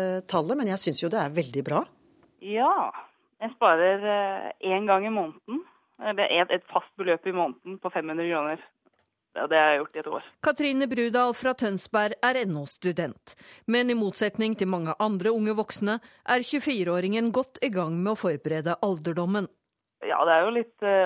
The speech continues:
Speaker 2: ålreit å vite det at jeg faktisk har tatt det steget som jeg vet mange andre ikke har. Og rett og slett tenke litt langsiktig og ikke så kort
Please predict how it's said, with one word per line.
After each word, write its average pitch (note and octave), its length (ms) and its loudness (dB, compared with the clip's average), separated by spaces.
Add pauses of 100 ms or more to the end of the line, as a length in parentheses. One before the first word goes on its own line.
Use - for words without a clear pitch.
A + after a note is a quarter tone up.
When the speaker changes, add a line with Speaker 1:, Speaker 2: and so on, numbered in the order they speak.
Speaker 2:
ålreit E3 400 0
å G#3 40 -8
vite F3+ 280 -6
det D#3+ 80 4
at E3 160 -2
jeg E3 140 -2
faktisk D#3 340 -6 (400)
har E3+ 160 -2
tatt - 480 -4
det D#3 240 4
steget D3 400 2
som F3+ 80 0
jeg E3 140 6
vet D#3 100 -2
mange D#3 320 0
andre D3+ 320 -4
ikke - 320 -8
har. E3+ 160 -4 (560)
Og E3+ 140 -4
rett D#3+ 180 -10
og E3 80 -10
slett D#3 160 -8 (160)
tenke D#3+ 320 -6
litt A3 160 -2 (240)
langsiktig G3+ 720 -6
og G3+ 80 -2
ikke - 240 -18
så G3+ 80 0
kort - 300 -2